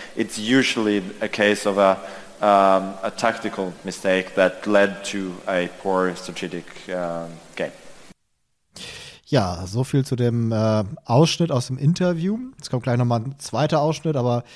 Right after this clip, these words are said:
Speaker 2: ich will mir erstmal ganz kurz, ähm, ja,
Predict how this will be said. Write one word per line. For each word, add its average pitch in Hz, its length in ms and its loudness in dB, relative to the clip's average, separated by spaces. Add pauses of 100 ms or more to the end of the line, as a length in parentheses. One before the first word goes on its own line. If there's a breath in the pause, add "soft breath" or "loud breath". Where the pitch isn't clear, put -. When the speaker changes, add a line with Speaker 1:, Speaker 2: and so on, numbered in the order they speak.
(300 loud breath)
Speaker 2:
ich - 60 -20
will 127 80 -2
mir 135 60 0
erstmal 135 260 -2
ganz 135 220 -2
kurz, - 460 -4
ähm, 123 480 0 (840)
ja, 101 260 -2